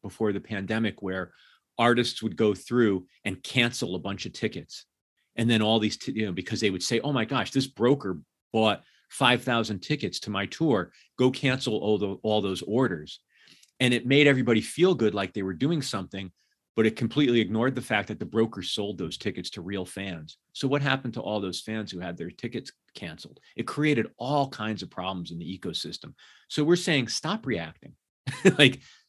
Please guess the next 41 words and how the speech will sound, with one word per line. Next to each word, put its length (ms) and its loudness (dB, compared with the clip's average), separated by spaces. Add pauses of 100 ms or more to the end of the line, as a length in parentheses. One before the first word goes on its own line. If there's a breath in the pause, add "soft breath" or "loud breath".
do 140 2
this 180 2
all 200 2
up 120 -6
front 280 -10 (520)
and 400 4 (460)
allocate 520 6
tickets 320 -2
more 180 0
slowly. 600 -2 (640)
Get 200 2
rid 180 6
of 120 4
the 160 2
idea 360 2
of 160 -4
everything 480 -2
goes 240 0
on 160 -6
sale 320 -4
Friday 340 -6
morning 320 -8
at 100 -16
ten 180 -10
A 140 -8
M. 240 -8
It's 140 -6
a 60 0
ridiculous 800 -2
notion 400 -6
anyway. 500 -6 (220 soft breath)
Like, 120 -8
why, 260 2 (120)
why 160 0
can't 320 -4
you 60 -6
just 260 -8
be 220 -4
always 400 -6
on 140 -10
sale? 380 -10